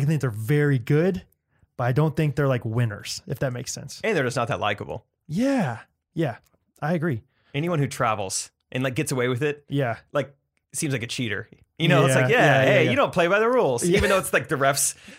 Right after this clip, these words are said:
Speaker 2: like,
Speaker 1: Yeah.
Speaker 2: job to call it.
Speaker 1: It's, like, unofficial rules, you know?
Speaker 2: Yeah, it's like, "You're, you're doing sketchy things."
Speaker 1: I don't like it.
Speaker 2: Yeah.
Speaker 1: That's why I only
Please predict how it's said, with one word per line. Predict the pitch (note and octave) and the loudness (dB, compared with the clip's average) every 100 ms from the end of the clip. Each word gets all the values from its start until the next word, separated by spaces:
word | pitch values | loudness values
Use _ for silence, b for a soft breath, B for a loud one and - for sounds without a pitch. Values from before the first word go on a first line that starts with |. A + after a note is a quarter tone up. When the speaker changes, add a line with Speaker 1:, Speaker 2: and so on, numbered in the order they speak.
| B | B
Speaker 2:
like, | C3+ E3 | 0 4
Speaker 1:
Yeah. | D3 | 6
Speaker 2:
job | C3+ D3 | 6 4
to | C3+ | 0
call | C#3+ C3 C#3+ | 0 2 2
it. | F#3 | 0
Speaker 1:
It's, | - | 0
like, | |
unofficial | F3 D#3 E3+ C#3+ D3+ | 0 0 0 -2 -2
rules, | B2+ B2+ B2 A#2 | 0 0 -2 -2
you | E3 | -2
know? | C#3 | 2
Speaker 2:
Yeah, | A3 D3 | 4 4
it's | C3+ C#3+ | 2 -2
like, | A#2 - | -4 -6
"You're, | C3 D#3+ E3 | -8 -4 -2
you're | D3+ D#3+ F3+ | -4 -4 -4
doing | C#3+ D#3 C3 A2+ G#2 A2+ A2 | -2 -2 -2 -4 -10 -18 -14
sketchy | - D#3+ - A#2 | -4 -2 -2 -4
things." | C3 C#3+ E3 | -4 -2 0
Speaker 1:
I | E3+ | 2
don't | E3 C#3+ | 4 4
like | C3+ A#2+ | 2 -2
it. | G#2+ - | -10 -8
Speaker 2:
Yeah. | B2+ B2 F#2+ E2+ G2+ _ | -2 0 0 -4 -10 _
Speaker 1:
That's | C#3 C3 | -6 -4
why | C3+ B2+ | -2 0
I | B2 | 0
only | B2 C#3+ E3 D#3+ D#3+ D#3+ | 0 0 0 0 -2 -4